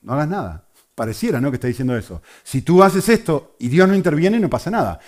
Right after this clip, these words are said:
Si tú haces esto y Dios no interviene, no pasa nada. Y ahora va a decir justo lo opuesto. Justo lo opuesto. Leen el versículo cuatro.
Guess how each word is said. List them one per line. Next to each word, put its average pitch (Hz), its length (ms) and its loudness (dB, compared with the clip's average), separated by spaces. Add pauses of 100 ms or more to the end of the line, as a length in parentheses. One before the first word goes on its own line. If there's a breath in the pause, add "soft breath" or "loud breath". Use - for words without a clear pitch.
(140 loud breath)
Si - 220 -6
tú 143 100 0
haces 151 240 0
esto 220 160 2
y 165 40 2
Dios 160 120 4
no 180 60 2
interviene, 185 320 2
no 202 100 0
pasa 180 220 -2
nada. 214 240 0
Y 117 100 -2
ahora 143 240 -2
va 165 80 0
a 156 40 0
decir 151 200 -4
justo 311 300 -2
lo 320 80 4
opuesto. 233 560 -2 (420)
Justo - 680 -4
lo 131 100 -6
opuesto. 131 300 -4
Leen 208 160 0
el 233 40 0
versículo 190 340 -4
cuatro. 92 360 -6